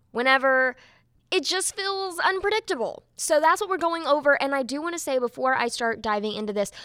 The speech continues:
I have an office right by a physical therapy clinic. So if you hear a baby crying or noise, that is what that is in the background. It is not my baby, and it is not any noise in this <laughs> office 'cause I am alone. <laughs> Just wanted to put that out there. Okay, now what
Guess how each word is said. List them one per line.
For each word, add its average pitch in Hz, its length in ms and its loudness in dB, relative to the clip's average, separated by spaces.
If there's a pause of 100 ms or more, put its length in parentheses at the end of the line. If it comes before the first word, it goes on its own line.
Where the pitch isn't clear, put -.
(220)
I 302 260 6 (160)
have 269 200 2
an 247 120 -4
office 226 440 -2
right 220 220 -2
by 226 100 0
a 214 100 0
physical 220 280 -6
therapy 208 340 -4
clinic. 226 320 -6
So 214 140 -6
if 208 100 -10
you 220 120 -10
hear 208 180 -2
a 202 80 -2
baby 208 280 -6
crying 214 540 -4 (220)
or 220 200 2
noise, 202 540 0
that 208 260 -2
is 226 120 -6
what 214 160 -6
that 208 180 -2
is 202 140 -4
in - 20 -6
the 202 80 -6
background. 202 640 -4
It 202 80 -8
is 202 100 -8
not 208 200 -8
my 220 180 -6
baby, 214 480 -6 (220)
and 214 160 -6
it 202 80 -6
is 196 120 -4
not 208 240 -2
any 277 180 -6
noise 254 260 -2
in 226 60 -4
this 208 140 -6
<laughs> 117 120 -2
office 254 260 -2
'cause 226 180 -4
I 214 100 -2
am 208 120 -2
alone. 190 360 -6 (220)
<laughs> 523 220 -6
Just 240 220 2
wanted 240 180 2
to 226 80 0
put 226 220 -2
that 214 140 6
out 196 180 4
there. 170 200 -4 (200)
Okay, 247 320 4 (240)
now 208 180 2
what 226 400 2